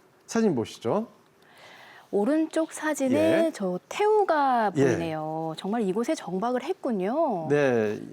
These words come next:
Speaker 1: 예, 오른쪽 사진은 바로 이 서동 선-, 성창을 찍은, 어, 고강민 선생 사진인데요. 천구백구십칠 년 사진입니다.
Speaker 2: 음.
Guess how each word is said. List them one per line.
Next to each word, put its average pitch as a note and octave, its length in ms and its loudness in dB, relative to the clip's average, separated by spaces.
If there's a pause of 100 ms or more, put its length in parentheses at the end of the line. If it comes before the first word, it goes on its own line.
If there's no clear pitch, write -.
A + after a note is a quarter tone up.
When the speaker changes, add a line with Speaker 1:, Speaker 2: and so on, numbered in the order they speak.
Speaker 1:
예, C#3 120 2
오른쪽 E3 360 2
사진은 D#3 640 0 (100)
바로 D#3+ 380 2
이 C3+ 180 0
서동 E3+ 380 -2
선-, D#3+ 220 -2
성창을 D#3+ 720 -2
찍은, F3 360 2 (380)
어, A#2 180 -2
고강민 D#3 440 2
선생 C#3 260 2
사진인데요. C#3 760 0 (300)
천구백구십칠 E3+ 1300 0
년 F#3 160 4
사진입니다. G#2 640 -2
Speaker 2:
음. F2 120 -4